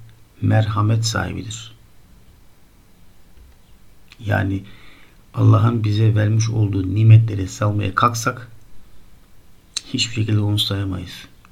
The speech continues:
O kadar çok ki bize verdiği nimet. Ve bunun karşılığında bizim, e, yapmamız gereken sadece şükür.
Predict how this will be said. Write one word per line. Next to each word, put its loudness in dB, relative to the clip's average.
O -4
kadar 0
çok -8
ki -6
bize -8
verdiği -8
nimet. -4
Ve -4
bunun 6
karşılığında 0
bizim, 2
e, -4
yapmamız 2
gereken 0
sadece -2
şükür. -6